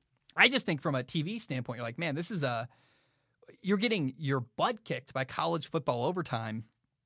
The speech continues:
and it could be so much better. It could be a better product. Like, it'd be better for the fans." That's where I go, like, uh, this is, that's where I get heated. It's like, well, you're, you're missing out on what could be phenomenal television because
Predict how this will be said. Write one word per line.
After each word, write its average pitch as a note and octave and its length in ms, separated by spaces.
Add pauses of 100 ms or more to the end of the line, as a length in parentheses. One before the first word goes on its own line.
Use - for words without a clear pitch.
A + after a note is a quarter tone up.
(380)
and E3 120
it D#3 60
could E3 140
be D#3 100
so D#3+ 120
much C#3 180
better. C#3+ 240
It B2 60
could D#3+ 120
be D#3 60
a C3+ 40
better B2+ 160
product. - 720
Like, C#3 200 (200)
it'd G3 140
be G3 80
better F#3+ 320
for D#3 220
the A#2+ 100
fans." - 920 (300)
That's F#3+ 160
where D#3 100
I D3 40
go, C3 100
like, A#2 180 (180)
uh, - 60 (160)
this F3 160
is, D3 100 (220)
that's A#3+ 140
where E3+ 100
I G3 140
get D3+ 280
heated. C3 360
It's C3 120
like, C3 140
well, F3 240
you're, A#2+ 200 (260)
you're C#3 100
missing D3+ 380
out D3+ 180
on B2 140
what B2 140
could C#3+ 140
be B2 200
phenomenal A#2 440
television B2 540
because A#2 480